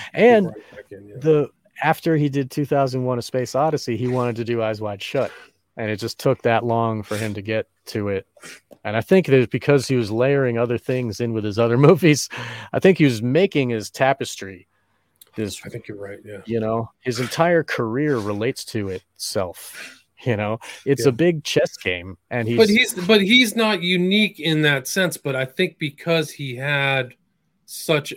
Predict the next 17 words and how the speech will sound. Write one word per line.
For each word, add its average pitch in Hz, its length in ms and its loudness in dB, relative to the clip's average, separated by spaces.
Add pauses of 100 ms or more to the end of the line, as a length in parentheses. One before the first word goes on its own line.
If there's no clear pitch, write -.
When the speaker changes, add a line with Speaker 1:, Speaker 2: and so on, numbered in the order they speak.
Speaker 1:
a 113 340 -10 (460)
wide, 147 720 2 (460)
knowledgeable 139 580 -2
frame 143 300 -2
of 110 120 -10
reference, 127 540 -6 (400)
it 131 160 -8
plays 156 300 0
out 135 200 0
much 139 240 -6
different 131 280 -4
than 123 140 -6
any 127 260 -6
other 117 240 -8
kind 113 220 -14
of 101 80 -16
director 104 460 -16